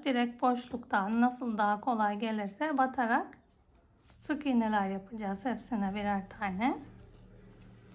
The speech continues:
Sık iğnelerimizi şöyle de anlatayım. Bu sıranın sonuna bir tane, buradaki çizginin sonuna bir tane,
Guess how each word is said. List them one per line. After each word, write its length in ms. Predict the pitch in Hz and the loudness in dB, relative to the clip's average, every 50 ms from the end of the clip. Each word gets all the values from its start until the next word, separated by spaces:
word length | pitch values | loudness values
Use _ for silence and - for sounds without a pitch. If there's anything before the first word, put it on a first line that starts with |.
| - - - - - - - - - - - - - - | -20 -20 -20 -20 -20 -20 -20 -20 -20 -20 -20 -16 -6 -4
Sık 160 | 320 294 330 | -2 -2 0
iğnelerimizi 840 | 339 320 311 311 302 294 302 302 302 294 294 294 294 285 294 349 381 | 2 4 4 6 6 6 6 6 6 6 6 4 2 2 0 -2 -2
şöyle 420 | 381 - 370 349 330 302 277 254 233 | 0 2 4 4 4 4 4 6 6
de 40 | 233 | 6
anlatayım. 680 | 220 220 214 214 214 214 - 277 269 294 320 320 320 | 6 6 4 2 2 2 2 4 4 6 4 4 2
Bu 180 | 320 349 370 349 | 2 0 0 0
sıranın 520 | 359 - 339 311 285 269 262 240 240 233 | 0 2 4 6 6 6 6 8 6 6
sonuna 460 | 233 - 254 226 214 196 185 185 190 | 4 4 2 2 2 2 0 0 0
bir 140 | 226 277 269 | 0 0 2
tane, 420 | - 311 311 311 302 311 311 320 330 - - - - | 4 6 6 6 6 6 4 4 2 0 -6 -12 -6
buradaki 460 | 302 302 311 294 277 285 269 - 254 - | -2 0 2 2 2 2 0 -2 -4 -4
çizginin 420 | - 247 220 220 226 220 214 214 | -2 -2 -2 0 0 0 0 0
sonuna 400 | 202 - 240 202 190 190 185 185 | -2 0 0 0 2 0 0 0
bir 120 | 202 233 240 | -2 0 4
tane, 420 | - 294 277 277 277 285 294 311 | 6 8 8 8 8 6 4 2